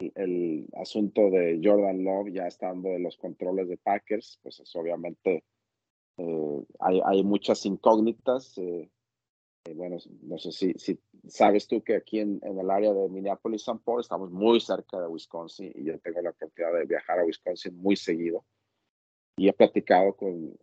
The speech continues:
con muchas personas en Wisconsin y, y de hecho estuve, estuve en Green Bay, eh, hace unas tres semanas, algo así.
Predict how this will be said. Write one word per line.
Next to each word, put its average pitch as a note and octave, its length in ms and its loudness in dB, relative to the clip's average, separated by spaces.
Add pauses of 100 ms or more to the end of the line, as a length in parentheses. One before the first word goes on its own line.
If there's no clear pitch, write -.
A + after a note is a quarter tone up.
(120)
con E2+ 200 -14
muchas E2 320 -10
personas F2+ 520 -4
en F2 140 -2
Wisconsin F#2+ 640 -2
y, D2+ 220 -2
y D#2+ 220 0
de D#2+ 200 0
hecho - 140 -4
estuve, G2 380 2
estuve F3+ 280 6
en F3+ 60 4
Green D3 260 4
Bay, G#2+ 320 -2 (100)
eh, E2 300 -10 (460)
hace F2 560 -4 (960)
unas G2 240 -6
tres F#2+ 180 2
semanas, E2 640 -6
algo E2 160 -2
así. - 260 -8